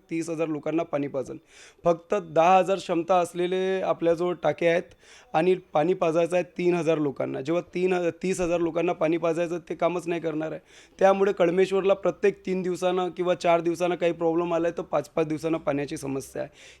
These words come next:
या समस्येवर नेमकं काम करण्याची गरज आहे. त्याच्यानंतर रोजगाराचा विषय आहे. मागच्या पंचवीस वर्षात कळमेश्वरमध्ये जेव्हा एमआयडीसी स्थापन झाली तेव्हा दीडशे फॅक्टऱ्या होत्या. आज दीडशे फॅक्टरीमधल्या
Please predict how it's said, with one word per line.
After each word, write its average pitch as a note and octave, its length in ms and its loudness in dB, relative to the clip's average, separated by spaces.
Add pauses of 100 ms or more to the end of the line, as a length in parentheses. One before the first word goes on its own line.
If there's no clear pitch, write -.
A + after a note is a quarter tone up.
या F3 120 2
समस्येवर F#3 480 0
नेमकं F3 300 -2
काम E3 240 0
करण्याची D#3+ 380 0
गरज C3+ 260 -2
आहे. C#3 80 -8
त्याच्यानंतर F#3+ 440 -2
रोजगाराचा F3+ 540 2
विषय D3+ 280 -4
आहे. C#3 60 -4
मागच्या D3+ 340 -2
पंचवीस F3 400 -2
वर्षात F#3 320 -2
कळमेश्वरमध्ये F3 680 0 (400)
जेव्हा F#3 300 6
एमआयडीसी F3 520 2
स्थापन F3 400 0
झाली F3+ 180 0
तेव्हा F#3 220 0
दीडशे D3+ 340 -4
फॅक्टऱ्या D#3+ 380 0
होत्या. C3+ 240 -4 (340)
आज F3 140 4
दीडशे E3 340 2
फॅक्टरीमधल्या F#3 600 0